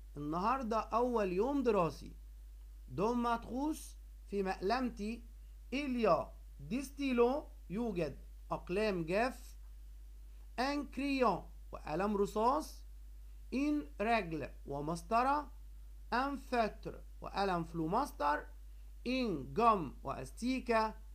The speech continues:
اي دي سيزو، ومقص. Il n'y a pas،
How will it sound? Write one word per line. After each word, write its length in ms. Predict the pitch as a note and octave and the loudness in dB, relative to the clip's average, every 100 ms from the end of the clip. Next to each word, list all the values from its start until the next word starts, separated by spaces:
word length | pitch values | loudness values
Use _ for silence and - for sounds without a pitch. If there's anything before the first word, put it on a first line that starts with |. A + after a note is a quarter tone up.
| - | -4
اي 200 | D#3+ D3 | -2 -2
دي 280 | C#3 D3 A#3+ | -2 -2 -2
سيزو، 640 | G#3 G3+ F3 D#3+ F#3+ F#3+ F3+ - - | -2 -4 -2 2 4 4 2 -6 -2
ومقص. 640 | G3+ A#3 - C3+ - - - - - - - - - - - - - - - - - - - - - - | 2 2 0 -4 -6 -14 -14 -14 -14 -16 -16 -14 -14 -14 -14 -14 -14 -14 -14 -14 -14 -14 -14 -14 -10 -2
Il 220 | D4 D#4 | 4 4
n'y 140 | C#4+ C4 | 6 4
a 120 | A#3+ A#3+ | 4 6
pas، 300 | B3 C#4+ | 6 6